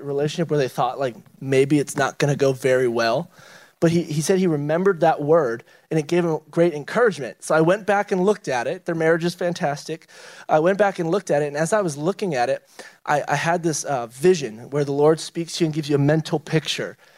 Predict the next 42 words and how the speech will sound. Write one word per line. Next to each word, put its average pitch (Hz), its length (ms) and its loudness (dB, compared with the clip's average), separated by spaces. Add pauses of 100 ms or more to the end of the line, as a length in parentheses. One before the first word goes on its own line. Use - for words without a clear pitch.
(200)
And 170 140 2
it 180 60 6
was 175 160 4
of 180 260 0
this, 170 340 2
this 139 240 -6
kid 170 440 2
standing 196 480 0
on 190 140 0
the 156 60 -6
stage, 165 640 -2 (460)
and 156 320 2
this 143 280 -6
kid 190 200 2
was 151 160 -2
preaching, 156 540 -2 (200)
and 175 140 2
he 160 40 0
says 202 460 0
his 170 280 0
name, 151 500 -2 (160)
and 170 100 0
it's - 140 -8
the 147 80 -8
same 180 480 -2
name 175 200 0
as 135 160 -2
my 131 140 -4
friend. 131 500 -2 (480)
And 160 200 0
the 147 60 -6
guy 175 260 2
on 202 100 -4
the 175 80 -2
stage 165 480 0
says, 139 320 0 (220)
"I 160 100 0
was 165 180 -2
named 180 260 2
after 160 260 -2
my 143 120 -2
great-great-grandfather." 123 1300 -4